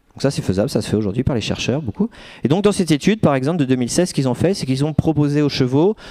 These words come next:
de leur indiquer s'ils ont envie qu'on leur mette un petit manteau ou pas, en fonction de s'il fait chaud ou il pleut, et cetera. On leur dit ça, et puis on dit, bon,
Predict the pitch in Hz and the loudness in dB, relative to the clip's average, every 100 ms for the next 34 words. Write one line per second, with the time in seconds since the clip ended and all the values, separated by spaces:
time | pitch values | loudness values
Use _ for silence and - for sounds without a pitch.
0 | - - 156 190 170 151 165 190 - 156 | -6 2 4 4 0 0 2 2 2 0
1 | 135 131 135 180 139 123 151 131 - 127 | 2 2 0 0 0 0 0 -2 -2 -2
2 | 123 - 139 156 160 123 - 135 180 127 | 0 2 2 2 0 0 2 2 0 -2
3 | - 123 - 156 123 123 - 113 - 143 | -2 -2 -2 -2 -2 -2 -2 -2 0 0
4 | 131 113 110 110 - 123 139 107 - 120 | 0 0 -2 -2 0 0 0 -2 -4 -6
5 | 110 - _ _ _ _ - 95 95 - | -6 -10 _ _ _ _ -6 -4 -4 -2
6 | 135 170 - 104 98 113 101 95 | 0 0 -2 -2 -2 -2 -2 -6